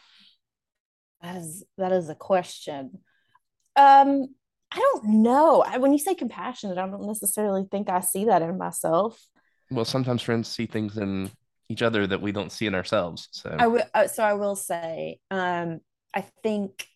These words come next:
Speaker 1: as an adult in the work environment, because work friends become, I mean, people you work with are your family. I mean, hello, we've all watched The Office. Um, I think, uh, right now I'm seeing it at work. We have, um,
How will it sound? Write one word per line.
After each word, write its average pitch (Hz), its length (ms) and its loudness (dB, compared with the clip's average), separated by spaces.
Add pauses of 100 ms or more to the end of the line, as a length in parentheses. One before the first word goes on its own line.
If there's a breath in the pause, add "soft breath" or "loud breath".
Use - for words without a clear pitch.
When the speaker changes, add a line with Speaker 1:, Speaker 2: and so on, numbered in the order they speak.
(100)
Speaker 1:
as 196 220 -4
an 185 100 -4
adult 160 800 -8
in 190 160 -2
the 170 80 -2
work 170 280 -2
environment, 262 680 -4
because 190 280 0
work 175 280 -2
friends 226 280 -2
become, 185 520 -6
I 202 40 -4
mean, 196 200 0
people 196 220 -4
you 180 80 0
work 156 200 -4
with 196 220 -2 (220)
are 170 420 -4 (180)
your 190 160 -2
family. 240 720 -2 (540 soft breath)
I 175 40 -4
mean, 175 180 0
hello, 190 380 4
we've 180 140 4
all 175 160 2
watched 208 220 -4
The 143 100 -10
Office. 190 540 -8 (560)
Um, 196 320 0
I 190 60 -6
think, 214 280 -8 (580)
uh, 196 40 4
right 208 220 4
now 185 240 0
I'm 170 100 -2
seeing 175 280 -4
it 165 60 -6
at - 100 -4
work. 160 220 -2 (140)
We 170 140 -4
have, 175 380 -4
um, 160 380 -2